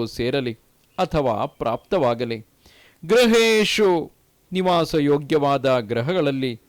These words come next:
ನಹ ನಮ್ಮ ಕ್ಷೇಮಾಯ ರಕ್ಷಣೆಗಾಗಿ ಅಥವಾ ಕ್ಷೇಮಕ್ಕಾಗಿ, ವಹ ನಿಮ್ಮ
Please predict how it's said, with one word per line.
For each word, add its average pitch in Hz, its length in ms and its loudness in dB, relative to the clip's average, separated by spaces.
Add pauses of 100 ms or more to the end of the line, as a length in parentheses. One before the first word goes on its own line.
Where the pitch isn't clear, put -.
(480)
ನಹ 214 280 2 (760)
ನಮ್ಮ 156 420 0 (520)
ಕ್ಷೇಮಾಯ 220 840 2 (520)
ರಕ್ಷಣೆಗಾಗಿ 147 920 -2 (320)
ಅಥವಾ 170 440 0
ಕ್ಷೇಮಕ್ಕಾಗಿ, 143 880 -4 (360)
ವಹ 226 220 2 (640)
ನಿಮ್ಮ 175 220 -2